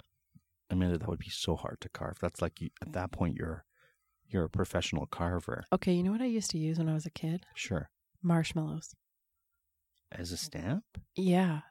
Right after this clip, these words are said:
Speaker 2: We always had marshmallows in the cupboard.
Speaker 1: Mm-hmm.
Speaker 2: And so whenever I had to make, it was really big in the eighties to make, and nineties to make dioramas of your books. Do you remember that? Like a
Speaker 1: No.
Speaker 2: Oh, that was a big thing in my school. Like,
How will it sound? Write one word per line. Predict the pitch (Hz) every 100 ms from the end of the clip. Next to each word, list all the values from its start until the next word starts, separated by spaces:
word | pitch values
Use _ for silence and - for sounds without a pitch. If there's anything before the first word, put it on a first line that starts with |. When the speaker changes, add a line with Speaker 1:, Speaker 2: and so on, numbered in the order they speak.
| _
Speaker 2:
We | 180 185
always | 190 196 226 -
had | 180 180
marshmallows | 170 170 180 165 160 160
in |
the | 156
cupboard. | - 170 165 - 180 - -
Speaker 1:
Mm-hmm. | 107 - 98 95 131 -
Speaker 2:
And | 165 170
so | - 175
whenever | 170 175 180 202
I | 196
had | 175 175 170
to | -
make, | 170 160 156 - - _ _ _ _ _ - _ _
it | -
was | 226 -
really | 214 285 339 -
big | 165 170
in | 185
the | 170 156
eighties | 160 170 175 -
to | 175
make, | 165 151 _ _
and | - 170
nineties | 160 156 165 -
to |
make | 180 170 -
dioramas | 170 175 156 147 147 175 185 180 - -
of | 165 156 - - - - - _ _ _
your | 170
books. | - 151 196 - - - -
Do |
you | -
remember | 185 175
that? | 196 214
Like | 175 -
a |
Speaker 1:
No. | 101 120 147 - 87 90 135
Speaker 2:
Oh, | 165
that | 160
was | 180 185
a | 180
big | - 160 -
thing | 165
in | 160
my | 156
school. | - 156
Like, | 156 156